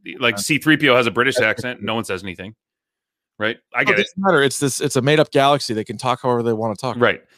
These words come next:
Speaker 1: That's the
Speaker 2: Um,
Speaker 1: beauty of it. But I didn't
Speaker 2: now you
Speaker 1: like
Speaker 2: can just have him do
Speaker 1: her,
Speaker 2: it.
Speaker 1: her
Speaker 2: No.
Speaker 1: episode in season one was the worst episode of season one, like, when we first found her.
Speaker 2: Yes.
Speaker 1: And then I just,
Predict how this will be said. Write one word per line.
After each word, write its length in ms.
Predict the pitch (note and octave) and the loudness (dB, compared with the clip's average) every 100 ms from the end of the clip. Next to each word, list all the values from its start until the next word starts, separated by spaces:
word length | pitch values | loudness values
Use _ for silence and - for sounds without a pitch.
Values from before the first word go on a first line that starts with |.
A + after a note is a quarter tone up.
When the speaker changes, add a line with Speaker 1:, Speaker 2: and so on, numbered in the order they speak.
| _ - | _ -2
Speaker 1:
That's 120 | C#3 C#3+ C3+ | 2 4 4
the 40 | |
Speaker 2:
Um, 80 | B2 | 2
Speaker 1:
beauty 140 | A#2 _ G#2 | -4 _ -6
of 40 | G2+ | -6
it. 60 | - _ _ _ _ _ | -8 _ _ _ _ _
But 100 | - F#3 | 0 4
I 60 | |
didn't 100 | C4+ | 4
Speaker 2:
now 40 | D4 | 4
you 40 | A#3 | 4
Speaker 1:
like 60 | |
Speaker 2:
can 80 | A#3 | 4
just 120 | C#3 | 0
have 100 | D3 | -4
him 100 | C3+ | -4
do 80 | A2+ | 0
Speaker 1:
her, 180 | A#3+ C#4 | 4 4
Speaker 2:
it. 60 | - - | 2 -2
Speaker 1:
her 140 | - D4 | 2 4
Speaker 2:
No. 40 | |
Speaker 1:
episode 440 | - A3 G#3+ G3+ F#3 - | 4 2 2 2 0 -2
in 80 | |
season 420 | C#3 - F3+ C#3+ C3 | -6 -4 -2 -2 2
one 240 | B2 C3 | 2 2
was 160 | B2+ G#2 | 0 -4
the 80 | |
worst 320 | G#2+ A2 A2 - | 0 0 0 0
episode 480 | A2 A2+ A2 G2+ | -4 -2 -2 0
of 140 | F2 G2 | -2 -4
season 320 | B2 G2+ G2+ | -4 -4 -4
one, 180 | F#2 E2 | -4 -4
like, 140 | G2 | -6
when 100 | G#2+ | -6
we 100 | A2 | -6
first 300 | G#2 A2+ G#2 | -2 -2 0
found 300 | - G2 G2+ | 0 0 0
her. 280 | G2 F2 D2 - | -2 -4 -4 -6
Speaker 2:
Yes. 400 | F#2+ - - _ - | -8 -8 -20 _ -2
Speaker 1:
And 180 | C#3 D3+ | 0 4
then 280 | D#3 D#3 D3 _ _ _ _ _ _ | 4 4 -2 _ _ _ _ _ _
I 100 | D#3+ | 0
just, 260 | F#3+ F#3+ | 2 0